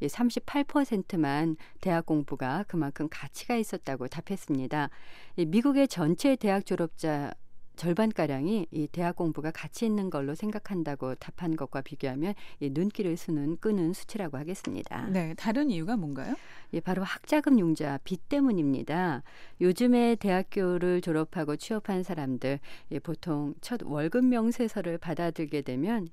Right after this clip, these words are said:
Speaker 1: 이 바로 보이는 게 학자금 융자 상환 고지입니다.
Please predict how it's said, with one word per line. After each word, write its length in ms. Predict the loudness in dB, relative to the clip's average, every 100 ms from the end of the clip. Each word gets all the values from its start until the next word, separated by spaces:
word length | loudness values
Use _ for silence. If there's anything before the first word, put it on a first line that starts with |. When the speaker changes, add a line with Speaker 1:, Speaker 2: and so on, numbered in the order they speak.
| -10
Speaker 1:
이 60 |
바로 260 | -8 -4 -2
보이는 400 | 0 0 0 -2
게 300 | -2 -2 -4 -8 -14
학자금 580 | -6 -6 -2 -2 0 2
융자 460 | 2 0 -2 -4 -4
상환 400 | -2 0 -2 -4
고지입니다. 840 | -4 -4 0 0 0 0 -2 -4